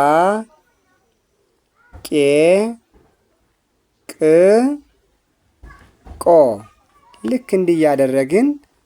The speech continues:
ማንበብ መቻል አለብን ማለት ነው። እንዲህ እያደረግን ማንበብ መቻል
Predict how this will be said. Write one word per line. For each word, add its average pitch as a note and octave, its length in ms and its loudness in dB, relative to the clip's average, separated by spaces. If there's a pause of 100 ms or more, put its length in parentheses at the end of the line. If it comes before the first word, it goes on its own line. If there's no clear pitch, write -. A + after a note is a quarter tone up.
(140)
ማንበብ C3 640 0
መቻል F#3+ 520 -2 (640)
አለብን A#2 640 -4
ማለት G2+ 320 -14
ነው። G#2+ 140 -18 (360)
እንዲህ - 220 -6
እያደረግን B2+ 580 -2 (300)
ማንበብ B2 520 -4
መቻል B2+ 460 -6